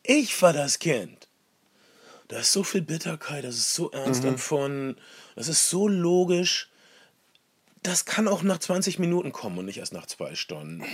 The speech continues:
Speaker 1: Und, äh, es ist derselbe Gehalt. Ähm,
Speaker 2: Und du
Speaker 1: okay.
Speaker 2: bekommst so kleine, kleine Seiten-, Seitengeschichten wie, ähm, Sex mit einem Minderjährigen auf dem Friedhof,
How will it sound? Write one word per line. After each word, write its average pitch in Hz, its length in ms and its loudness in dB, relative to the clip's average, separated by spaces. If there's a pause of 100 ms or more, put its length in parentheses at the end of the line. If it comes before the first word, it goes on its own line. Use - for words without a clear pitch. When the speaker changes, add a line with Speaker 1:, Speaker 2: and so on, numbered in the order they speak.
Speaker 1:
Und, 143 320 -2
äh, 139 320 0 (340)
es 135 120 -4
ist 147 120 -2
derselbe 156 500 2
Gehalt. 151 600 0 (920)
Ähm, 147 440 0 (160)
Speaker 2:
Und 135 220 2
du 208 40 6
Speaker 1:
okay. 156 100 6
Speaker 2:
bekommst 165 240 6
so 131 100 2
kleine, 131 320 -2
kleine 123 380 -2
Seiten-, 120 480 0 (100)
Seitengeschichten 117 960 -2
wie, 107 460 -4 (200)
ähm, 110 320 -8
Sex 156 300 -6
mit 123 140 -4
einem 120 180 -2
Minderjährigen 117 720 -2
auf 80 160 -4
dem 107 100 -8
Friedhof, 143 580 -2